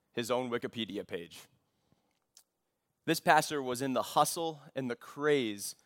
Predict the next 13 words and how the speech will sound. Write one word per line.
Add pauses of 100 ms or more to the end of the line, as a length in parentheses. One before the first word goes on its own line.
(220)
of
the
megachurch
ministry. (580)
He
was
on
his
way (120)
to (260)
a
flight
home